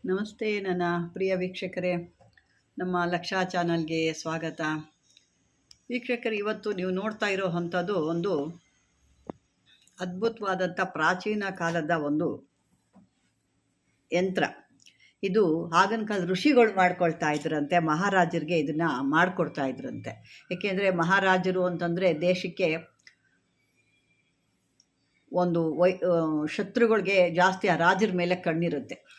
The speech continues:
ಯಾವುದೇ ಏನೇ ಮಾಡು ಕೆಡುಕು ಮಾಡ್ಬೇಕು ಅನ್ನೋದು, ಆ, ಕೆಲವು ಜನಕ್ಕೆ ರಾಜನ ಮೇಲೆ ಇರುತ್ತೆ. ಆಗ ಈ ಒಂದು ಕೆಡುಕೆಲ್ಲ ರಾಜನ ದೋಷ ಹೋಗ್ಲಿ ಅಂತ ಹೇಳ್ಬಿಟ್ಟು ಆಗಿನ ಒಂದು ಋಷಿಗಳು ಈ ರಾಜನಿಗೆ ಇದನ್ನ ಒಂದು ಚಿನ್ನದಲ್ಲಿ ಪದಕ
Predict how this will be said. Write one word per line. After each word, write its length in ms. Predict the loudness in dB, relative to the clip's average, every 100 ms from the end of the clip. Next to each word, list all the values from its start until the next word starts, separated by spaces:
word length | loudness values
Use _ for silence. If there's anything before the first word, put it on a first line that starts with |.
| -20 _ _
ಯಾವುದೇ 280 | 0 2 2
ಏನೇ 240 | 2 0
ಮಾಡು 320 | 0 0 0 0
ಕೆಡುಕು 280 | -2 0
ಮಾಡ್ಬೇಕು 440 | 0 0 0 -4 -2
ಅನ್ನೋದು, 560 | 0 -2 -2 -4 -6 -16 _ _
ಆ, 200 | -2 -2
ಕೆಲವು 260 | -2 -2 -2
ಜನಕ್ಕೆ 640 | 0 -2 -2 -2 -2 -2 -10 _ _ _ _ _ _ _ _ -4
ರಾಜನ 420 | 2 4 4 4
ಮೇಲೆ 180 | 4 4
ಇರುತ್ತೆ. 460 | 4 2 0 -6 -10 _ _
ಆಗ 220 | -2 0 2 0 -2 -4
ಈ 140 | -2
ಒಂದು 260 | -2 -2 -2
ಕೆಡುಕೆಲ್ಲ 520 | 2 2 4 2 2 4
ರಾಜನ 420 | 4 2 0 0 0
ದೋಷ 260 | 0 0
ಹೋಗ್ಲಿ 420 | 0 0 0 0
ಅಂತ 200 | -2 -2
ಹೇಳ್ಬಿಟ್ಟು 800 | -4 -2 -2 -4 -4 -2 -2 -4 -12 _ -2
ಆಗಿನ 340 | 0 0 0
ಒಂದು 360 | 2 2 0 -2
ಋಷಿಗಳು 800 | -2 -2 0 0 0 -2 -4 -8 _ _ _ _
ಈ 100 | -2
ರಾಜನಿಗೆ 460 | 2 2 2 0 0
ಇದನ್ನ 200 | 0 0
ಒಂದು 280 | 0 0 -2
ಚಿನ್ನದಲ್ಲಿ 600 | -4 -2 0 2 0 -2
ಪದಕ 340 | -2 -4 -2